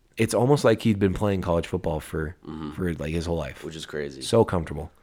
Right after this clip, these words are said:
Speaker 2: A couple things, though. I mean, you're at home, which, which helps with the comfort. But, I mean,
Speaker 1: Definitely.
Speaker 2: when your defense is performing that well,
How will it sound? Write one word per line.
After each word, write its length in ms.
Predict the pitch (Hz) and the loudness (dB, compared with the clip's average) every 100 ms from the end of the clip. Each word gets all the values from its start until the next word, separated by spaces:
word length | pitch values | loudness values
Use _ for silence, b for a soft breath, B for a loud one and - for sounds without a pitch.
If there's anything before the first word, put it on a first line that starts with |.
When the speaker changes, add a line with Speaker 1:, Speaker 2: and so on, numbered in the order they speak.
| b b | b b
Speaker 2:
A 60 | - | -4
couple 240 | - 127 120 | 0 0 0
things, 300 | 98 90 82 | -2 -2 -2
though. 100 | 80 | -4
I 60 | |
mean, 160 | 82 82 | -4 -4
you're 140 | 78 | -2
at 160 | 80 78 | -2 -4
home, 460 | 80 78 78 78 78 - | -4 -6 -6 -8 -12 -20
which, 340 | - 80 - - - | -16 -14 -14 -16 -16
which 180 | 82 | -10
helps 200 | 87 76 | -6 -6
with 100 | 82 | -8
the 60 | 73 | -14
comfort. 520 | - 73 - 76 73 | -12 -12 -10 -12 -8
But, 80 | 80 87 | -4 -2
I 40 | |
mean, 80 | 85 | -2
Speaker 1:
Definitely. 180 | 85 87 | -2 -2
Speaker 2:
when 120 | 87 | -4
your 80 | 85 | -4
defense 400 | 80 82 95 90 | -6 -8 -6 -8
is 60 | - | -12
performing 600 | 85 - 80 78 80 78 | -16 -12 -8 -6 -6 -6
that 240 | 76 73 | -6 -6
well, 400 | 60 73 78 90 | -6 -6 -6 -10